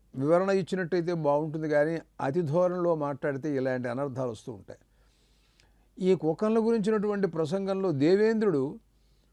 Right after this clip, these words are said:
వీటి దగ్గర ఒక శక్తి ఉందండి, నష్టమైనటువంటి ద్రవ్యాన్ని కనిపెట్టే శక్తి ఉంది వాటికి. ఎక్కడే పోతే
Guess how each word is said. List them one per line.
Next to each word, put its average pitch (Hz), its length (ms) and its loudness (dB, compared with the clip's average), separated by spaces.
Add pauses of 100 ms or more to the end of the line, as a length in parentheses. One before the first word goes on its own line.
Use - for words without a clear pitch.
(320)
వీటి 170 260 2
దగ్గర 208 220 6
ఒక 202 180 2
శక్తి 175 380 -2
ఉందండి, 123 480 -6 (880)
నష్టమైనటువంటి 214 960 0
ద్రవ్యాన్ని 175 520 2
కనిపెట్టే 170 540 0
శక్తి 147 300 -4
ఉంది 131 140 -6
వాటికి. 101 320 -12 (1000)
ఎక్కడే 208 540 6
పోతే 196 680 4